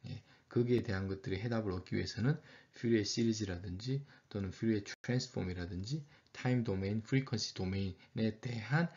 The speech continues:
여러분들의, 어, 좀 더 깊은 고찰이 필요할 것 같습니다. 그리고 삼십구까지 해도 역시나 이 부분이 좀 이렇게 해서 뭔가 에러가 좀 발생을 한다는 것.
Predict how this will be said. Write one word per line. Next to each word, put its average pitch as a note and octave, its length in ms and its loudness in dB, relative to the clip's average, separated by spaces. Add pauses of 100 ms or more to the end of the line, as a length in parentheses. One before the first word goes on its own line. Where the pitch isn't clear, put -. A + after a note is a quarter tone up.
(160)
여러분들의, G2 640 0 (240)
어, F#2 180 -4
좀 F#2 180 -4
더 G2 120 -2
깊은 A2 360 -4
고찰이 A2+ 520 -4
필요할 B2 560 0
것 C#3+ 240 0 (220)
같습니다. - 640 -4 (2500)
그리고 G2 160 -6
삼십구까지 A2+ 800 0
해도 D#3 440 -2 (260)
역시나 C3 520 0
이 B2 160 0
부분이 A2 400 0
좀 F#2 260 -4 (460)
이렇게 - 240 -10
해서 A#2 320 -6
뭔가 - 500 -6 (180)
에러가 G2 280 -2
좀 F#2+ 120 -6
발생을 G#2 400 -6
한다는 A2+ 380 -2
것. G2 160 -8